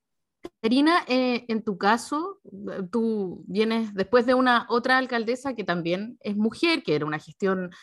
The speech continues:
de signo distinto, pero que también era una mujer, y en ese sentido no tenías que derribar esta frontera, esta barrera de decir, "Oye, pucha, me atrevo con una mujer", porque ya habían probado la mano de otra alcaldesa.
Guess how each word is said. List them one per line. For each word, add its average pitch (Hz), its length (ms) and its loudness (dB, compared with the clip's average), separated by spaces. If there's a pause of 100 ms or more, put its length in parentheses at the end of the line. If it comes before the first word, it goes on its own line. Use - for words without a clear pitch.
(160)
de 175 120 -4
signo 220 380 -4
distinto, 277 600 0 (400)
pero 208 180 4
que 226 80 6
también 240 260 4
era 285 80 4
una 294 100 4
mujer, 294 340 0
y 320 60 -2
en 294 80 -4
ese - 140 -10
sentido 269 440 0
no 269 140 0
tenías 254 340 0
que 269 320 0
derribar 240 580 0
esta 254 240 -8
frontera, 240 800 0
esta 226 160 -6
barrera 226 440 2
de 262 140 -4
decir, 233 380 -4
"Oye, 202 380 0 (300)
pucha, 220 280 -2
me 190 140 2
atrevo 262 340 4
con 277 140 2
una 269 140 0
mujer", 269 400 -4
porque 254 300 -4
ya 233 260 4
habían 240 340 0
probado 233 580 0
la 208 160 -6
mano 226 240 -2
de 226 100 2
otra 226 180 -2
alcaldesa. 185 680 -4